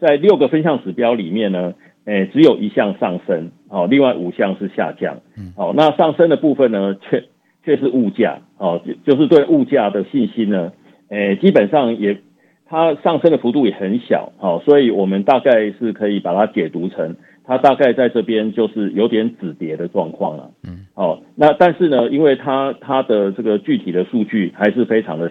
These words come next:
Speaker 1: 小，好，就是它是二十六点九，好，那，哎，这个分数很低嘛，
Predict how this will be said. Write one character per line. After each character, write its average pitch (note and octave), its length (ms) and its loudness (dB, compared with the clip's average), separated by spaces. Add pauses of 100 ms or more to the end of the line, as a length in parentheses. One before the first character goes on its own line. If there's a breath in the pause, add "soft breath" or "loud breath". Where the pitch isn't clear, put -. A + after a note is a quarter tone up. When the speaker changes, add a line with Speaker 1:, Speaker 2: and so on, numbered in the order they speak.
Speaker 1:
小， - 200 -6 (440 soft breath)
好， F2+ 180 -2
就 C3+ 180 6
是 B2 240 0
它 A#2+ 180 0
是 A2+ 120 -6
二 B2+ 120 2
十 A2+ 100 -4
六 G#2 200 2
点 G2 300 -4
九， - 280 -8 (400)
好， F2+ 220 -4
那， A2+ 380 0 (120)
哎， G2 200 -2
这 E3 100 -2
个 D3+ 100 4
分 D#3 160 2
数 D3+ 160 0
很 D2 260 -10
低 F#2 180 -6
嘛， E2 180 -8